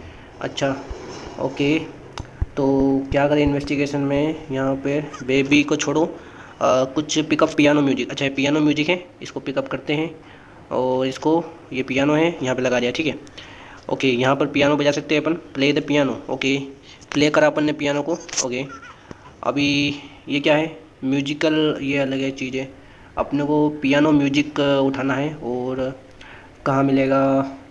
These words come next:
इधर चलते हैं, Bedroom में क्या है? अबे तेरी, चलो ये रहा पिकअप piano music, चलो इसको ले चलते हैं और इसको यहाँ पर जो है लगा देते हैं, ठीक है। ये लग गया। Okay, play the piano,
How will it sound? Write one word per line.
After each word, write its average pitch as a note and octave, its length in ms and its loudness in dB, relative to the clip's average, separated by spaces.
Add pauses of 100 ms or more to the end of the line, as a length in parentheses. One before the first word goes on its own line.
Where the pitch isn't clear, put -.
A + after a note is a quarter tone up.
इधर D3 140 2
चलते D3+ 260 0
हैं, D3 100 2
Bedroom C#3 280 2
में D3+ 120 4
क्या D3 120 2
है? D3 240 -4 (160)
अबे D#3 120 4
तेरी, C3 220 4
चलो C#3+ 220 2
ये C3+ 120 4
रहा - 100 2
पिकअप C#3 340 0
piano C3+ 240 2
music, D3 300 2
चलो D3+ 220 2
इसको C#3+ 200 -2
ले C#3 100 0
चलते C3+ 300 -2
हैं D3+ 180 -4 (680)
और C3+ 400 2
इसको C#3 380 0
यहाँ C#3 320 2
पर C#3 200 2
जो C3+ 140 0
है C#3+ 380 0
लगा C3+ 220 4
देते A#2+ 200 0
हैं, A2 100 -2
ठीक C#3 120 -4
है। D#3 220 -4 (200)
ये C#3+ 80 6
लग C3+ 180 2
गया। A#2 220 -2 (540)
Okay, C#3+ 260 0 (340)
play D3 180 4
the D3 120 -2
piano, D3+ 280 4